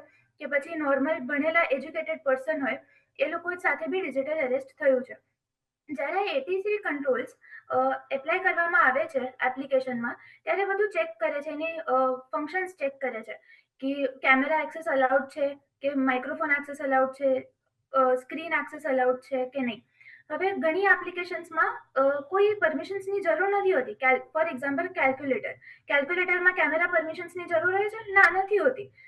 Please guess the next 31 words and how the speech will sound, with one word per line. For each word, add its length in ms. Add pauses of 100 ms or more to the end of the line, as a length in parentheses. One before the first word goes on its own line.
(140)
તો 60
in 200
case 340
અગર 160
આ 300
કેલ્ક્યુલેટર 560
કેમેરા 360
પરમિશન્સ 520
માંગે 320
છે, 420
it 60
means 240 (200)
કંઈક 180 (160)
ગડબડ 380
છે, 260 (300)
મેલિશિયસ 420
છે 220
ઈ. 200 (360)
તો 140
એ 180
ગડબડ, 540
એ 60
મેલિશિયસને 680 (120)
હટાવવા 360
માટે 260
આ 180
બધા 200
કંટ્રોલ્સ 520
લાગુ 280
પડે 280
છે. 80